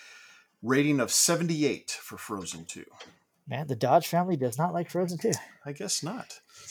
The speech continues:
Speaker 2: Yeah.
Speaker 1: Um, on TikTok, let's see.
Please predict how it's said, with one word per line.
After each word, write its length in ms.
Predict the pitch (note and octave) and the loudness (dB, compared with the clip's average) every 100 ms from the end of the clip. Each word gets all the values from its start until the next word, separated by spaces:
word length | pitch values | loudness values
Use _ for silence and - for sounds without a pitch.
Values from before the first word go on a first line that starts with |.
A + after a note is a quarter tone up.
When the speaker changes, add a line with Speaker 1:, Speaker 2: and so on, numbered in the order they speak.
| - - | -12 -2
Speaker 2:
Yeah. 220 | D#3+ G3 - C#3 D#3 | 0 2 4 6 8
Speaker 1:
Um, 180 | D#3 C#3 - | 6 2 2
on 600 | C#3+ E3 F3 F3 E3+ D3 - - - _ - | 4 6 6 4 0 -4 -8 -18 -20 _ -4
TikTok, 640 | - G#3 - A2 A2+ - - - - _ _ _ _ _ _ _ _ _ - - _ - - - | -2 -2 -2 0 0 -2 -12 -18 -20 _ _ _ _ _ _ _ _ _ -20 -20 _ -18 -18 -14
let's 220 | A2+ - | -10 -4
see. 560 | - A2 F#2 E2+ D#2+ | -4 -4 -8 -12 -14